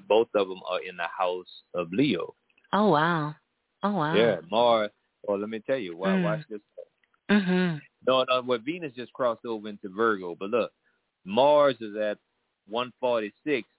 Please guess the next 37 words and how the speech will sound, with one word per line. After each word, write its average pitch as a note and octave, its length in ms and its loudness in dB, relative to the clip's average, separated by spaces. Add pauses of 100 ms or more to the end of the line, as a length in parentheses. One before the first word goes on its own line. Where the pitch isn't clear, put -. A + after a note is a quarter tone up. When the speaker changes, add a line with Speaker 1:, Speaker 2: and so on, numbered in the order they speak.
(100)
Speaker 1:
and G2 240 -10
Venus B2 480 -2 (580)
is G2 160 2 (100)
sitting G#2+ 180 4
at F#2 140 0
one G#2+ 300 -2 (100)
fifty-two, G#2+ 680 -2
which G2 220 -4
are F2 100 2 (100)
very G2+ 420 2
close. G2+ 240 0 (440)
Speaker 2:
Hmm. F#3+ 580 2 (1040)
Speaker 1:
So, G#2 320 -4
so G2+ 340 -4 (1900)
I G#2 80 -2
could G2+ 140 -4
imagine G#2+ 400 -2
that G2 140 -4
hit G#2 200 -4 (120)
a G2 40 -12
little G#2 240 -2
different G#2 380 -2
when G2 220 -8
you're F#2 140 -8
eating G2 320 -4
edibles E2+ 520 0
too. A2 180 4
You E2+ 100 -4
know G2 140 -2
what G2 160 -10
I'm - 0 - (140)
saying? G#2 180 -6
So F#2 80 2
that's, F#2+ 260 2
uh, F2 280 0 (960)
that G2+ 100 4
was, F#2 180 4